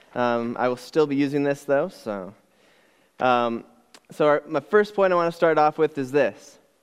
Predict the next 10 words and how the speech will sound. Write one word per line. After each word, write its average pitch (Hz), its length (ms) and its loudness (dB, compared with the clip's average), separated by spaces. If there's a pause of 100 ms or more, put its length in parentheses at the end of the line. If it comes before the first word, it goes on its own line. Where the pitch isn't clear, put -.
(720)
Jesus 185 360 -2
Christ 175 580 0
is 139 140 -4
the 139 80 0
Word 165 240 2
of 147 100 -6
God 120 380 2 (280)
and 123 140 -6 (140)
fully 160 260 0
God. 98 380 -2